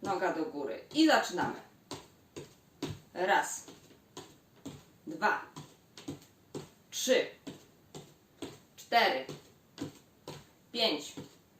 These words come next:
Sześć. Siedem. Osiem. Dziewięć.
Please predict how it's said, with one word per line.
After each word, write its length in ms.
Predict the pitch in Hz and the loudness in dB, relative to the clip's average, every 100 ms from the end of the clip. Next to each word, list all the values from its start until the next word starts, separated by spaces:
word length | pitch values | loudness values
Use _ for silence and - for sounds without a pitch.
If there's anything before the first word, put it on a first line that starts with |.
| - - - _ _ - - - _ | -18 -18 -20 _ _ -12 -12 -18 _
Sześć. 520 | - 262 - - - - - - - - - - - _ - - - - | 0 4 4 0 -8 -16 -16 -18 -18 -16 -16 -16 -20 _ -20 -20 -20 -20
Siedem. 540 | - - 254 - 131 - - - - _ - - - - _ - - - _ - | -8 2 4 4 0 -6 -10 -18 -20 _ -14 -14 -16 -20 _ -16 -16 -20 _ 2
Osiem. 440 | 262 254 - 143 - - - - - - - - - - - - - - | 4 4 0 -4 -8 -16 -20 -20 -14 -12 -12 -18 -20 -12 -12 -12 -20 -14
Dziewięć. 520 | - 269 - 269 262 | 2 4 4 2 -8